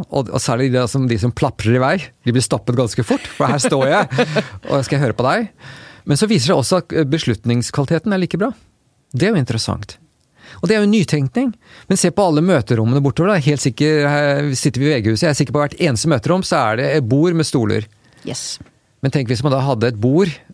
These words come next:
Speaker 1: som da var heist opp, som man på en måte stå. Kanskje det blir bedre?
Speaker 2: En god plan. Og så snakker du om å dyrke uenighet. Hvordan gjør man det?
Speaker 1: Ja. Du, her tror jeg faktisk at, eh, i Norge så er man ikke så dyktig på dette her.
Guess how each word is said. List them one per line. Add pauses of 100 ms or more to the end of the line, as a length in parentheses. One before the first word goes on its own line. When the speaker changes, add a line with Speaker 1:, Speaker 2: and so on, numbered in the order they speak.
(120)
Speaker 1:
som
da
var
heist
opp,
som
man
på
en
måte
stå. (760)
Kanskje
det
blir
bedre? (160)
Speaker 2:
En
god
plan. (580)
Og
så
snakker
du
om
å
dyrke (100)
uenighet. (520)
Hvordan
gjør
man
det? (260)
Speaker 1:
Ja. (800)
Du,
her
tror
jeg
faktisk
at,
eh,
i
Norge
så
er
man
ikke
så
dyktig
på
dette
her.